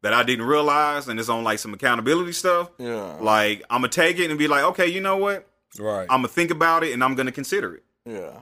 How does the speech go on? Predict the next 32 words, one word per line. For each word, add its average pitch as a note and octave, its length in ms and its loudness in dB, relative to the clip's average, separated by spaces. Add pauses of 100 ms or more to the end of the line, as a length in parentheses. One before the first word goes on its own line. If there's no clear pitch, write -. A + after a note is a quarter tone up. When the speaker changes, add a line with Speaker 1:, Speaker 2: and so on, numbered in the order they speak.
Speaker 1:
You A2 120 -4
know B2 100 2
what B2+ 80 4
I'm C3 80 0
saying? C#3+ 380 -4 (480)
'Cause A2+ 120 -6
a F#2+ 180 -8
lot G#2 220 2
of F#3+ 60 0
times B3+ 340 4
it's - 80 -16
probably G4 280 4
true. A#4 300 4 (800)
So - 120 2
I'ma, A#2+ 200 4
I'ma A#2 220 0
take G3 260 2
it, G3+ 160 -2
I'ma C3 140 0
think E3+ 180 0
about E3 280 2
it C#3+ 100 -4
and B2 80 -6
consider D#3 440 2
it, D3+ 200 -2
and A2+ 160 -6
then A#2+ 320 -2
I'll A2+ 180 2
get A#2 180 -2
back G2+ 220 -4
to - 80 -20
you. - 140 -20